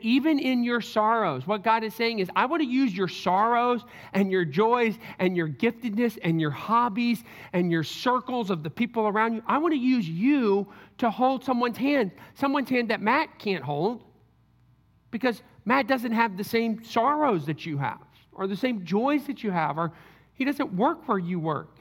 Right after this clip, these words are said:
Ephesians two ten is saying, God has prepared you for a ministry and a mission only for you. There's only some,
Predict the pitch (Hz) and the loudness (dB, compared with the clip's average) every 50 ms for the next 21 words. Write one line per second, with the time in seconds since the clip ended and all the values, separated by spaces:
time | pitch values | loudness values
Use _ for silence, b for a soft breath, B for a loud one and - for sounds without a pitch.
0 | - _ _ _ _ _ _ _ _ _ _ _ _ _ _ _ _ _ _ - | -20 _ _ _ _ _ _ _ _ _ _ _ _ _ _ _ _ _ _ -2
1 | 240 240 269 277 208 - - - 254 220 - 240 233 214 196 180 - - 190 175 | 0 0 0 -2 -6 -4 -4 -2 -2 -2 0 0 0 0 0 0 -2 -2 -2 -2
2 | 170 165 160 156 147 139 b b b b b b b b b - 160 135 170 180 | 0 0 -2 -4 -4 -6 b b b b b b b b b -10 -2 2 4 6
3 | 190 208 226 233 214 202 220 180 - - 202 190 - - 185 214 208 202 190 185 | 6 6 4 4 0 -4 -8 -8 -6 -4 -4 -4 -2 -2 0 2 2 2 2 0
4 | 156 135 135 151 185 202 196 175 151 127 117 B B B B B B - - 202 | -2 -4 -2 0 2 4 4 4 2 0 -2 B B B B B B -6 -2 0
5 | 196 180 175 165 170 175 185 208 226 247 254 240 - - - 175 147 - 160 170 | 0 2 2 2 2 2 4 4 4 4 4 2 2 -2 -4 -6 -6 -4 -2 -2
6 | 190 196 208 233 285 339 - - - 240 190 143 123 - - _ _ _ _ _ | 0 0 2 0 0 0 -2 -2 -4 -2 -4 -4 -6 -10 -16 _ _ _ _ _
7 | _ _ _ _ _ 175 180 208 233 262 269 277 262 - - 254 240 202 190 214 | _ _ _ _ _ 0 2 2 2 2 2 2 0 -2 -2 -4 -4 -2 0 0
8 | 208 180 143 123 - - - _ _ _ _ _ _ _ _ _ _ _ _ _ | 0 -2 -2 -6 -12 -18 -20 _ _ _ _ _ _ _ _ _ _ _ _ _
9 | _ _ _ _ _ _ _ _ _ _ _ _ _ _ - 175 165 160 208 214 | _ _ _ _ _ _ _ _ _ _ _ _ _ _ -8 -6 -2 0 2 2
10 | 208 208 208 233 226 | 2 2 0 -2 -4